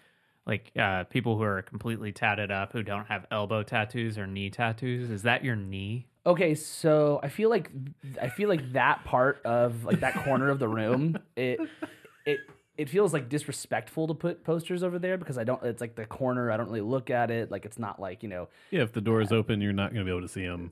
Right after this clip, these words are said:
Speaker 2: There were posters that peop-, that someone suggested I should put over there, and I was like, "That feels really mean." But, uh, yeah, I, I,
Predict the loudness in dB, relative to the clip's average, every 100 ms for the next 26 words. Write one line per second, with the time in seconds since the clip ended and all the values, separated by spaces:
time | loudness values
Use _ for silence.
0 | -8 -4 0 0 -2 -2 -2 -2 -6 -6
1 | -6 -6 -6 -6 -12 -8 -8 -8 -6 -4
2 | -2 -2 -4 -6 -6 -6 -6 -6 -6 -6
3 | -2 -2 -2 -4 -4 -6 -8 -10 -12 -8
4 | -8 -6 -6 -6 -6 -4 -4 -4 -8 -12
5 | -16 _ _ -6 -2 0 -2 -6 -6 -4
6 | -6 -8 _ _ _ -2 0 0 -2 -2
7 | -6